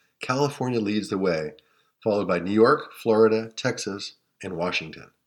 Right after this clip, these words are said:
Tesla keeps on breaking its own records. In November, it installed a fifty-six stall E V charging station in Firebaugh,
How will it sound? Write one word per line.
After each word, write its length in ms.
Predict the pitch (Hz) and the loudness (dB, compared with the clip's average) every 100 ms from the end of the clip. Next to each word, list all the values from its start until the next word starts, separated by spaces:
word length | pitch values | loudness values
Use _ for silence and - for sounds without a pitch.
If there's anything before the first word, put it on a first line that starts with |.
| _ _ _ _ | _ _ _ _
Tesla 320 | - 240 240 202 | -8 -6 -2 -4
keeps 300 | - 139 127 | -2 -4 -2
on 140 | 92 | -4
breaking 480 | - 90 101 101 87 | -4 -2 -2 -2 -6
its 160 | 85 | -4
own 180 | 92 90 | -4 -4
records. 580 | 82 78 - - - - _ | -4 -8 -10 -14 -14 -14 _
In 120 | 127 | 4
November, 540 | 143 143 151 196 117 113 | 8 8 8 8 8 6
it 140 | 127 | 6
installed 420 | 135 135 139 135 | 2 2 2 0
a 60 | - | -2
fifty-six 840 | - 214 220 214 190 - 156 131 | -6 -6 -6 -6 -6 -2 -2 -2
stall 420 | - 127 110 110 | -2 2 4 4
E 140 | 147 151 | 2 -4
V 160 | 165 | -4
charging 420 | 151 - 135 131 113 | 0 4 4 4 -2
station 400 | - 95 - 104 | -2 -4 -2 -4
in 100 | 90 | 0
Firebaugh, 720 | 143 147 139 101 92 92 | 4 6 6 4 2 -2